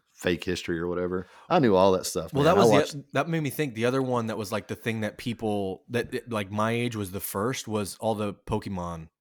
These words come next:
Speaker 2: cards.
Speaker 1: Oh, yeah, yeah.
Speaker 2: Like, that was all my age of stuff.
Speaker 1: Mm-hmm.
Speaker 2: Um, and I never, I mean, I did that because everybody else did it, but I never got into it.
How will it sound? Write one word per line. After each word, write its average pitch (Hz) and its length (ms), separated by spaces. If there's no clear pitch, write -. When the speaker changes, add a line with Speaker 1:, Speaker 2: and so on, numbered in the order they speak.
Speaker 2:
cards. 92 260
Speaker 1:
Oh, 127 120
yeah, 95 280
yeah. 98 100
Speaker 2:
Like, 107 140
that 123 140
was 107 280
all 110 320
my 98 280
age 92 420
of 87 100
stuff. - 440
Speaker 1:
Mm-hmm. 98 300
Speaker 2:
Um, 92 260
and 104 260
I 117 140
never, 170 240
I 135 80
mean, 135 160
I 160 80
did 127 240
that 127 180
because 104 240
everybody 104 280
else 110 180
did 113 140
it, 110 80
but 110 80
I 123 60
never 127 240
got 95 260
into 87 400
it. 80 120